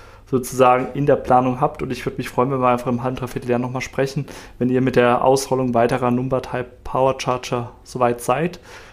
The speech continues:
Erfahrung gesammelt habt und ja vielleicht dann auch noch einen größeren Ausblick in die Zukunft geben könnt in Bezug auf Produkt beziehungsweise auch auf Markt dann.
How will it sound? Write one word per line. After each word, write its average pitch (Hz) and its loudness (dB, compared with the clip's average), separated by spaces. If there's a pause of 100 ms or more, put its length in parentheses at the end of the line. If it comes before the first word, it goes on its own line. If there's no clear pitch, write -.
(300)
Erfahrung 135 2
gesammelt 143 0
habt 143 -2
und 127 -4
ja 131 0
vielleicht 127 0
dann 135 0
auch 127 -2
noch 127 -4
einen 127 -4 (840)
größeren 147 4
Ausblick 135 2
in 123 4
die 120 0
Zukunft 139 -4
geben 127 2 (180)
könnt 156 2
in 139 -2
Bezug 139 -2
auf 127 2
Produkt - -2
beziehungsweise 120 0
auch 127 -2
auf 117 -4
Markt 117 -2
dann. 113 -4